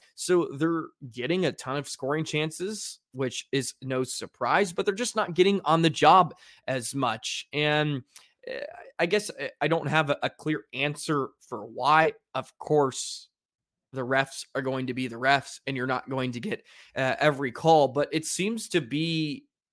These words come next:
a reoccurring thing year after year. The Stars just do not get, uh, a ton of calls, it, it, it feels like. And then there's the narrative, well, the Minnesota Wild narrative,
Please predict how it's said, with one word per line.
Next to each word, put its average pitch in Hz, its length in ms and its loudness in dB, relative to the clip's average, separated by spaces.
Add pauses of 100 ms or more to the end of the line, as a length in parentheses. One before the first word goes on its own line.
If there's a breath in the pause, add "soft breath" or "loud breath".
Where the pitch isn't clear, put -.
(140)
a 135 80 0
reoccurring 143 840 0
thing 143 480 -4 (260)
year 143 280 0
after 127 280 2
year. 151 220 0
The 117 100 -8
Stars 160 520 0
just - 320 -2 (300)
do 131 140 -6
not 131 300 -2
get, 143 320 4 (480 soft breath)
uh, 117 600 -2 (460)
a 131 80 -4
ton 151 200 -4
of 143 100 -6
calls, 160 640 2
it, 143 200 0
it, 135 200 -2
it 135 220 -2
feels 123 340 -4
like. 113 320 -8
And 190 200 0
then 185 160 0
there's 170 200 0
the 160 140 -2
narrative, 143 640 2 (260 soft breath)
well, 135 220 2
the 139 80 -4
Minnesota 139 480 -2
Wild 127 360 2
narrative, 127 480 -4